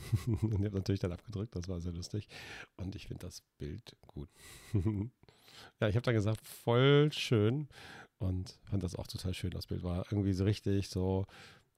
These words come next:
albern, herzlich, weihnachtlich, gut. So. <laughs> Ja, und dann meinte sie, „Das sagt doch heute gar keiner mehr.“ Da hab ich gesagt, „Oh, das gibt's ja gar nicht. Ja, voll schön, da müssen wir einen Song draus machen.“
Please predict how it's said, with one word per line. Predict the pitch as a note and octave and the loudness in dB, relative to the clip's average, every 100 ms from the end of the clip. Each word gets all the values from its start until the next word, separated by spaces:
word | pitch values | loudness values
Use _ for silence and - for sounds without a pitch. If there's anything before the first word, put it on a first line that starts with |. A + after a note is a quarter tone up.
| - | -4
albern, | G2+ F#2 F2+ F2+ F2+ - | 0 0 0 -2 -6 -6
herzlich, | F#2 D#2+ - F2 E2 - - _ - | -4 -4 -6 -6 -8 -8 -20 _ -6
weihnachtlich, | F#2+ E2+ D2 - E2 - | -2 -2 -4 -8 -12 -10
gut. | - F#2 - - _ _ _ | -4 -4 -4 -20 _ _ _
So. | F#2 - - - - | -4 -4 -10 -14 -4
<laughs> | E2+ F#2+ F#2+ F#2+ - - - - - - - | 0 2 0 -4 -10 -20 -16 -14 -14 -4 4
Ja, | C3 D#3 F#3+ - - - | 6 6 2 -8 -16 -2
und | G2+ | 2
dann | |
meinte | G#2 A2+ | 2 2
sie, | A2+ C3 | 2 2
„Das | A2 - | 0 -2
sagt | D#3+ | -4
doch | A2 | -2
heute | G2 F2+ | -4 -6
gar | E2+ | -8
keiner | - F2 | -10 -8
mehr.“ | E2+ E2 | -8 -8
Da | |
hab | E2 - - | -10 -14 -16
ich | |
gesagt, | E2 - | -12 0
„Oh, | C3+ - _ - | 0 -2 _ -6
das | G2 - | -4 -4
gibt's | - - | -6 -6
ja | F2 | -6
gar | E2 | -4
nicht. | E2 - _ - | -6 -10 _ -10
Ja, | E2+ | -6
voll | F#2+ F#2 | -4 -4
schön, | - F2+ | -4 -4
da | E2 | -2
müssen | G2 - | -4 0
wir | F#2+ | -2
einen | |
Song | F#2+ G#2+ F2+ | 2 2 0
draus | E2+ | -4
machen.“ | E2 A#2+ | -6 -8